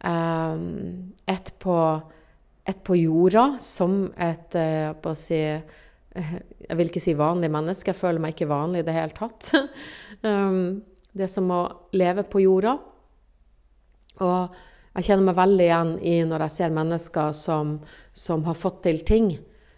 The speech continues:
eh, på jorda, og de blir sett på som veldig merkelig. Eh, og jeg kjenner meg utrolig godt igjen i den, og jeg har enorme ambisjoner, eh, og de skal jeg gjennomføre. Og det er det ene livet, det er det jordlivet.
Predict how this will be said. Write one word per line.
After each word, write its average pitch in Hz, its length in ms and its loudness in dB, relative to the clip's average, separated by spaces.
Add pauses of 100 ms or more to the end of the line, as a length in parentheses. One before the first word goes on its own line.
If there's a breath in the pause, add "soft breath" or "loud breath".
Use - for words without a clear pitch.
(200 soft breath)
eh, 175 360 -2
på 180 160 0
jorda, 180 340 4 (260)
og 180 160 2
de 170 80 2
blir 160 160 0
sett 170 280 0
på 156 120 -6
som 156 200 -2
veldig 156 240 -2
merkelig. 135 500 -4 (580 loud breath)
Eh, 156 500 -4 (420)
og 175 80 0
jeg 151 100 -6
kjenner 175 180 0
meg 151 140 -4
utrolig 156 320 -4
godt 135 260 -8
igjen 151 300 -4 (100)
i 160 80 -2
den, 175 240 0
og 170 80 0
jeg 151 140 -6
har 160 260 -2
enorme 165 560 -2
ambisjoner, 165 600 -4 (840 soft breath)
eh, 202 400 -4
og 240 120 0
de 208 120 8
skal 175 240 0
jeg 151 80 0
gjennomføre. 156 480 -6 (840 soft breath)
Og 226 80 -2
det 285 60 8
er 269 80 2
det - 160 0
ene 196 260 2
livet, 175 220 2
det 180 80 2
er 208 40 8
det 196 120 2
jordlivet. 208 800 0